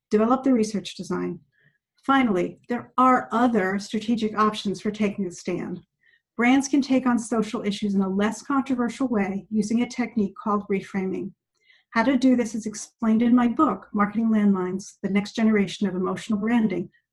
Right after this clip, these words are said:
available on Amazon. I'm av-, also available to consult on developing new strategic options using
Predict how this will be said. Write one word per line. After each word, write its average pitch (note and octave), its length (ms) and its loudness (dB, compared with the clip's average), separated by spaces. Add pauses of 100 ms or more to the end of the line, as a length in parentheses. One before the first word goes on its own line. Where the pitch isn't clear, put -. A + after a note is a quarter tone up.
available G3+ 340 2
on G3 140 2
Amazon. F3+ 580 -4 (600)
I'm A3 120 4
av-, A3 100 0
also A#3+ 300 0
available A#3+ 420 0
to - 80 -12
consult A#3 580 -2
on G3+ 140 2
developing G3+ 460 0
new A#3+ 100 6
strategic B3 560 -2
options A3 540 -2
using G3+ 360 0